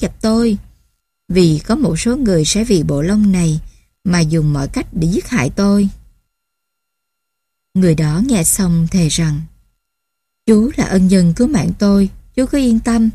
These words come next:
Tôi thề sẽ không bao giờ nói cho người khác biết rằng tôi đã gặp chú." Vào buổi tối hôm đó, hoàng hậu ở một vương quốc nọ có một giấc mơ lạ.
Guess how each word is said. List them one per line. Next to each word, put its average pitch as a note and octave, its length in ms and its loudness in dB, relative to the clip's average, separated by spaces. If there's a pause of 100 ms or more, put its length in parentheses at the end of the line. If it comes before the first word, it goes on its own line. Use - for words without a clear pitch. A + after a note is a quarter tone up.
(680)
Tôi F#3+ 140 2
thề D#3+ 280 0
sẽ G#3 160 -2
không A3 200 2
bao G#3+ 120 2
giờ F3+ 260 0
nói D#3+ 300 0
cho A#3 100 -2
người G3 180 2
khác - 280 -6
biết A#3+ 280 -2 (480)
rằng E3+ 440 0
tôi B3 120 2
đã A#3+ 120 2
gặp - 200 -2 (160)
chú." A3 260 -2 (3500)
Vào E3 360 0
buổi D#3 180 0
tối F#3+ 180 0
hôm G#3 260 0
đó, F#3 320 -2 (460)
hoàng F#3+ 200 2
hậu E3+ 260 0
ở G3 80 -4
một A3 300 -2
vương G3 240 2
quốc E4 180 -6
nọ D3 280 -2
có D4 80 -8
một B3 260 -4
giấc D4+ 220 -8
mơ A#3 180 2
lạ. E3 380 -2